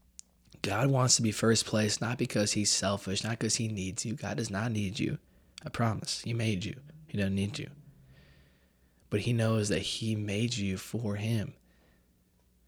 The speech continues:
to be in relationship with him, to be in contact with him, to be fulfilled by him, satisfied by him. And so if you're, if you're loving an idol above God,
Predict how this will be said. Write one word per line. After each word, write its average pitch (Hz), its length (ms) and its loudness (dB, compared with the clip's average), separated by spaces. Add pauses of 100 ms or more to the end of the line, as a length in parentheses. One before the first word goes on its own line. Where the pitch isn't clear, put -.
to 110 100 -6
be 123 240 4
in 113 80 2
relationship 107 720 4
with - 160 -10
him, 98 140 -8 (1080)
to - 80 -14
be 117 140 4
in 110 100 0
contact 135 600 4
with 101 160 -2
him, 98 200 -2
to 101 80 -4
be 110 340 4 (1080)
fulfilled 117 640 6
by 98 160 0
him, 98 260 -8
satisfied 107 640 -2
by 87 120 -2
him. 101 160 -6
And 104 100 4
so 143 160 8
if 135 160 0
you're, 131 220 8
if 107 120 0
you're 107 140 6
loving 139 400 10
an 104 160 4
idol 135 480 10
above 117 560 0
God, 131 560 0